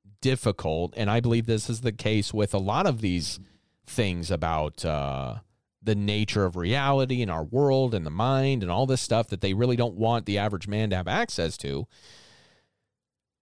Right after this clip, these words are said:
During the nineteen fifty, uh, fifties and sixties, while they're doing research, the New York Times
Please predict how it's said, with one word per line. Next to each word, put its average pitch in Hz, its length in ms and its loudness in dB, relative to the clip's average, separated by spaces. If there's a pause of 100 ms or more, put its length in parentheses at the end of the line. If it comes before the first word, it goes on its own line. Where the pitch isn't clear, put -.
(180)
During 202 340 2
the 196 80 2
nineteen 156 420 2
fifty, 104 460 0
uh, 113 180 2
fifties 127 380 0
and 98 160 -2
sixties, 104 560 -2
while 98 240 2
they're 127 140 -2
doing 104 300 0
research, 107 800 0 (320)
the 101 560 2
New 113 160 0
York 180 280 2
Times 87 880 -2